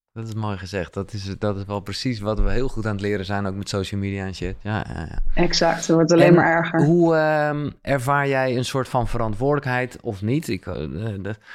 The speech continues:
Speaker 1: maar want op een gegeven moment, nou ja, dat hebben wij ook, eh, gedaan met onze serie, heb jij best wel, hè, House of Deep Relax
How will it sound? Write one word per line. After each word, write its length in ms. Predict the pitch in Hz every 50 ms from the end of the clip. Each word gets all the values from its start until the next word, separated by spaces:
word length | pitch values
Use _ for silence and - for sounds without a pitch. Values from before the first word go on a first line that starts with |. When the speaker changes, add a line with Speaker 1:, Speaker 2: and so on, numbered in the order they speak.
| - - - _ _ _
Speaker 1:
maar 100 | - 113
want 140 | 113 113
op 60 | 131 113
een 60 | -
gegeven 240 | - 143 147 131 131
moment, 360 | 127 131 135 135 - - - _ _ _
nou 180 | - 120 92
ja, 60 | 73
dat 160 | - 82 85 92
hebben 200 | 95 80 87 85
wij 260 | 90 90 92 90 80
ook, 240 | 90 87 85 - -
eh, 140 | 92 87
gedaan 340 | 85 - - - 92 87 87
met 140 | 90 87 -
onze 200 | 95 87 87 92
serie, 340 | - - 131 127 123 123 113
heb 120 | 117 110 -
jij 140 | 107 98
best 200 | 90 117 120 113
wel, 360 | - 107 107 107 104 107 107 - - - _ _ _
hè, 140 | _ 113 123
House 460 | 123 101 95 101 98 92 - - - -
of 240 | - 85 92 95
Deep 180 | - 104 95 -
Relax 560 | 98 95 95 101 95 87 - - - - -